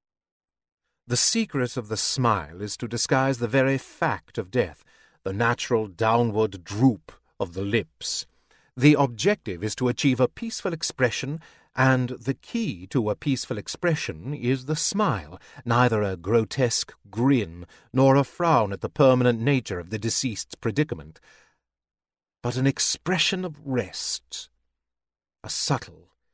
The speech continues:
a peaceful hint of a smile.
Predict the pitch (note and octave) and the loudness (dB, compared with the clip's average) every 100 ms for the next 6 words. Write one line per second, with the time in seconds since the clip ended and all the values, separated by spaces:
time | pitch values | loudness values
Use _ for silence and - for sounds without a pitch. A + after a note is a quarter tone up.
0 | _ _ - A2 _ - F3+ D#3 - - | _ _ -12 -12 _ -6 -4 -4 -4 -8
1 | - E2+ E2 _ - B2 E2 D2+ _ - | -10 -12 -12 _ -4 -4 -4 -18 _ -20
2 | - _ _ _ _ _ _ _ _ _ | -20 _ _ _ _ _ _ _ _ _
3 | - C#3 - - B2+ G2 E2 E2 C2 | -4 -2 -2 -2 -2 -2 -6 -16 -20